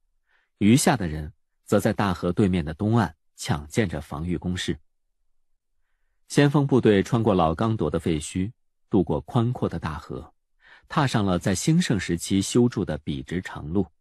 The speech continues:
这条路从美丽的太阳之塔通往高耸的月亮之塔，也就是如今那可憎的山谷中的米纳斯摩古尔。军队在过了欧斯吉利亚斯五里之后停下，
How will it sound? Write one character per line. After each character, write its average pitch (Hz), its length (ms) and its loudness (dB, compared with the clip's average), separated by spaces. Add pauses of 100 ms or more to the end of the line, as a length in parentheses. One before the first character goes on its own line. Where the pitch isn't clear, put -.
(800)
这 151 120 6
条 120 180 2
路 107 220 4 (140)
从 104 200 0
美 90 220 2
丽 101 160 2
的 95 100 -4
太 104 220 -4
阳 87 180 -2
之 117 140 -2
塔 - 260 -10 (280)
通 104 160 -2
往 73 200 -2
高 127 280 0
耸 78 220 -8
的 - 180 -18
月 127 160 2
亮 - 180 -10
之 85 140 -10
塔， - 200 -14 (720)
也 107 140 4
就 127 120 4
是 117 140 0
如 95 180 4
今 123 240 2 (200)
那 85 180 -2
可 - 360 -4
憎 113 180 -4
的 104 100 0
山 127 300 -2
谷 - 160 -6
中 92 200 -4
的 85 200 -6 (240)
米 85 200 -2
纳 85 160 -6
斯 78 200 -10
摩 78 240 -8
古 - 140 -8
尔。 - 140 -16 (1040)
军 165 220 6
队 139 200 8
在 113 160 0
过 113 160 2
了 95 160 6
欧 117 140 2
斯 117 160 0
吉 92 140 -2
利 104 80 2
亚 95 180 0
斯 98 200 -2
五 92 200 2
里 87 140 -2
之 113 160 -4
后 101 180 -4
停 - 260 -14
下， - 240 -10